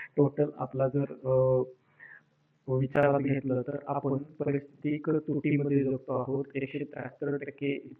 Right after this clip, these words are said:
इथपर्यंत आपल्याला परिस्थितिक, अ, जमीन किंवा जैविक उत्पादित, उत्पादित जमीन गरजेची आहे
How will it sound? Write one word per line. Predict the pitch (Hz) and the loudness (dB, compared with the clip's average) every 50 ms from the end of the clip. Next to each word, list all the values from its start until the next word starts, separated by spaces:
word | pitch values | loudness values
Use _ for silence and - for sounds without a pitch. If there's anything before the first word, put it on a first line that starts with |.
| _ - | _ -10
इथपर्यंत | - 139 143 143 - 147 143 139 139 135 - - | -8 -8 -8 -6 -4 -2 0 0 -2 -2 -4 -8
आपल्याला | - - 131 131 135 131 | -10 -6 -2 0 0 0
परिस्थितिक, | 139 143 139 135 135 - - 131 131 143 139 135 - - - - _ - 135 | 0 -2 -2 -4 -4 -6 -10 -8 -6 -4 -4 -6 -8 -12 -20 -20 _ -6 -4
अ, | 131 131 131 127 127 131 123 - - 156 | 0 0 2 2 2 0 -2 -4 0 2
जमीन | 156 147 147 147 147 143 143 | 4 4 6 4 4 2 0
किंवा | 147 147 147 147 151 - - | -2 -4 -4 -4 -4 -2 0
जैविक | 139 131 127 139 139 135 - 151 | 2 2 2 2 0 0 -2 -4
उत्पादित, | 131 - - 135 135 139 139 139 139 - _ - | -4 -4 -2 -2 0 0 -2 -2 -4 -6 _ -8
उत्पादित | 151 135 - - 143 139 131 147 156 - - _ _ - - - - - _ 135 | -8 -6 -2 0 0 0 0 -2 -6 -10 -12 _ _ -20 -20 -20 -20 -10 _ 4
जमीन | 156 160 156 143 135 143 196 - - - - | 4 6 6 6 4 4 2 -8 -8 0 4
गरजेची | 151 151 143 135 147 147 139 151 | 6 6 6 6 2 2 0 0
आहे | 143 135 131 - 131 131 127 - - - - | -2 0 0 0 -2 -2 -2 -6 -14 -20 -18